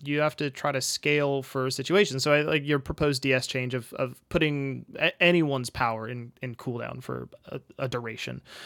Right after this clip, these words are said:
right? I, I think that is a very good, uh, deterrent at a low level, and yeah, it, it's strong at a high level, but it, again, uh, it's a deterrent, right? So it, it's there for a reason. So, uh,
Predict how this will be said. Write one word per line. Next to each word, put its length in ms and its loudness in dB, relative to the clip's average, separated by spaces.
right? 260 4
I, 80 6
I 60 4
think 160 0
that 140 4
is 100 4
a 120 4
very 400 2
good, 500 0
uh, 240 4
deterrent 680 -2
at 180 -2
a 40 2
low 200 2
level, 380 4
and 260 0
yeah, 280 6
it, 240 2
it's 160 2
strong 260 6
at 60 4
a 60 6
high 200 6
level, 260 4
but 160 4
it, 120 0
again, 420 0
uh, 80 -10
it's 160 -4
a 40 -4
deterrent, 600 0
right? 280 -2
So 160 -2
it, 80 -6
it's 160 -4
there 160 0
for 140 -6
a 40 -6
reason. 320 -4
So, 300 -4
uh, 80 -2